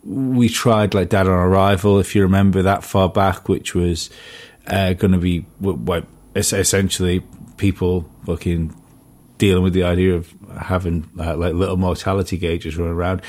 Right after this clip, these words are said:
That dwar-, uh, dwarfed, morphed into, um,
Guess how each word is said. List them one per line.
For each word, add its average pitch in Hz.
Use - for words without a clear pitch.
That 117
dwar-, 101
uh, 92
dwarfed, 98
morphed 131
into, 95
um, 90